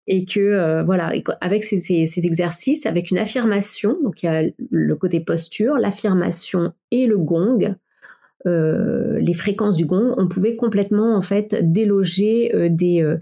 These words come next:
des vieux schémas, euh, émotionnels qui, euh, causaient, euh, des douleurs dans le corps. Et donc, petit à petit, transformer, puisqu'on sait que ce sont des obstructions à, à, à l'éveil, en fait, hein, euh, de,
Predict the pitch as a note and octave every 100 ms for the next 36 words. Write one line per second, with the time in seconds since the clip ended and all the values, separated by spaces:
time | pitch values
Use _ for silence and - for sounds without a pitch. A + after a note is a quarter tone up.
0 | - _ - F3+ E3+ B3+ B3 A#3 G3+ F#3
1 | G#3 E3+ - G3 G#3 G3+ - F#3+ F#3 A3+
2 | A#3 - - A3 A3 F3+ E3 E3 G3+ F3+
3 | G3+ F#3+ E3 F#3+ F#3 F#3+ G3+ F#3+ F3 F3
4 | - E3 D#3+ - E3 F3 F#3 F#3 F#3+ -
5 | F3 E3+ - G3+ G#3 - F#3 - E3 E3
6 | A3+ G#3 - D#3+ D3+ F#3 F3 E3 E3+ D#3
7 | E3 - E3 - - G3+ E3+ E3 D#3+ -
8 | E3 D#3+ - - - - E3+ E3 F3 D4
9 | D#4 E3 E3+ D#3+ F3+ A3 G#3+ F3 E3 E3
10 | E3